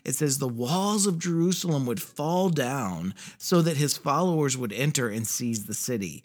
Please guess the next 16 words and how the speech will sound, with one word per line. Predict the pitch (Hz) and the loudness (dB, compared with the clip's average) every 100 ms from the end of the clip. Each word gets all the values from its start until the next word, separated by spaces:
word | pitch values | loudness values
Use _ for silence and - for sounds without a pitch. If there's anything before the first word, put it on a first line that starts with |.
| - - - | -18 -20 -12
But, | 180 - | -10 -6
but | 170 160 | -2 2
before | 160 - 226 190 | 2 2 2 6
any | 208 | 6
such | 214 233 180 | 6 4 0
sign | - 156 175 | 0 2 4
could | 175 147 | 4 4
even | 139 135 | 2 2
be | 123 92 | -2 -2
attempted, | - 139 175 220 233 247 - - - - - | -4 -4 0 0 0 -6 -12 -20 -14 -14 -4
the | 165 147 | 0 4
Roman | 156 202 202 | 6 8 6
cavalry | - 139 160 151 127 | 2 2 2 2 0
and | |
infantry | 131 143 151 127 | 0 -2 -4 -4
slayed | 117 - - 120 139 165 123 98 95 | -4 -6 -4 0 2 2 2 -2 -4